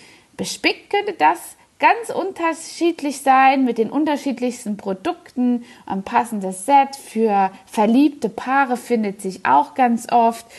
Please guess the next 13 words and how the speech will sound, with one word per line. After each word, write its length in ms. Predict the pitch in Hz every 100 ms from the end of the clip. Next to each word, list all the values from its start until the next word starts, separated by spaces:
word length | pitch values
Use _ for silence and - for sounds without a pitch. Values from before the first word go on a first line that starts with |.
| - -
Die 60 |
Parfüms 640 | 202 208 202 - 311 277 269
beispielsweise, 920 | 247 233 226 226 214 208 202 208 208 -
beispielsweise 760 | 208 208 208 226 196 190 190
sind 260 | 185 190 185
meistens 420 | 185 196 202 190
mit 220 | 196 180 - - - -
den 180 | 185
passenden 500 | 185 196 190 196 196
Duschgels, 960 | 202 302 285 - 254 247 240 233 - - -
ähm, 600 | 220 220 214 214 214 214 - _
zusammengestellt, 1040 | - 214 208 214 208 214 202 190 190 190 190
sodass 440 | 214 190 202 202